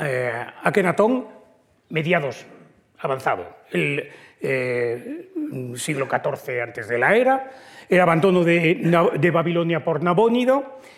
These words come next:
a mediados del siglo sexto, eh, y después, estas serían, mm,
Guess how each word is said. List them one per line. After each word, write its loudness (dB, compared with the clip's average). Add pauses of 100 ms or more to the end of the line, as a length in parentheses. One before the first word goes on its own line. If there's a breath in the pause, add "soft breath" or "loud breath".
(140 loud breath)
a 0
mediados 2
del -4
siglo -2
sexto, 0 (500 loud breath)
eh, 0
y -2
después, 0 (180)
estas -2
serían, 0
mm, 0